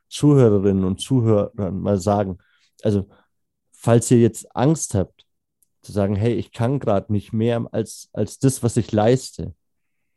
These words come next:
Und wenn ihr dann Angst habt, dafür abgelehnt zu werden, probiert das mal aus. Also ich habe tatsächlich selten die Erfahrung in meinem Leben gemacht. Und im Gegenteil, ich wurde immer bestätigt. Es hieß dann auf einmal immer,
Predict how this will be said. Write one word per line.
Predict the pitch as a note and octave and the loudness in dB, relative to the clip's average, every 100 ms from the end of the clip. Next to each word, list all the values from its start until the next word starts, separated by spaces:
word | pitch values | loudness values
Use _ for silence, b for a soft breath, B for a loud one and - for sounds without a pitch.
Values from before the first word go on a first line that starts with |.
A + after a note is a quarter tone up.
| _ _ _ _ _ _ _ _ _ _ _ _ _ - | _ _ _ _ _ _ _ _ _ _ _ _ _ -8
Und | G2+ | -2
wenn | G#2 A#2 | 2 4
ihr | A#2+ | 4
dann | B2 | 2
Angst | E2 C3+ - | 0 -4 -4
habt, | C3 _ _ _ _ _ _ _ _ - | -10 _ _ _ _ _ _ _ _ -4
dafür | A#2 - B2 | -4 -2 -4
abgelehnt | C#3+ _ F#3 E3 G#2 F2+ | -4 _ -4 -2 -2 -6
zu | - E2 | -10 -6
werden, | F2+ A2+ A#2+ b b - | -2 -2 -6 b b -4
probiert | A2 G2+ D3+ F3+ | -4 0 0 2
das | C3 - | 0 0
mal | G#2+ | 0
aus. | G2+ C3 G#2+ - | 2 0 -2 -8
Also | G2+ F#2 | -10 -6
ich | A2 C#3 | -2 0
habe | - | 0
tatsächlich | - G#2+ - C3+ A#2+ B2 _ _ _ _ - | -2 -4 -2 -2 -4 -8 _ _ _ _ -18
selten | - C#3+ D#3 D3 B2 | -2 4 4 4 0
die | G#2 | 0
Erfahrung | G2+ A2 G#2+ A2+ A2 | -2 -2 0 0 -2
in | G#2 | -2
meinem | F#2+ F#2+ | -2 -2
Leben | G2 F#2+ | -2 -4
gemacht. | F#2 G2 A2+ - _ _ _ _ _ _ _ _ | -4 -2 -4 -8 _ _ _ _ _ _ _ _
Und | A2+ A2+ | -6 -4
im | G#2+ | -2
Gegenteil, | F#2+ A#2+ A#2+ G2 F2+ | 2 4 4 2 -2
ich | F2+ | -2
wurde | G2 G2+ | -2 -2
immer | - C#3 C#3+ | 0 0 2
bestätigt. | B2 - A#2+ A2 G2+ - | 0 -4 -4 -4 -4 -10
Es | F#2 - | -14 -8
hieß | A2+ G#2 | -6 -2
dann | A#2 G#2+ | 0 0
auf | - | 0
einmal | G#2+ A2 G#2+ | 0 0 0
immer, | B2 B2 | 0 -2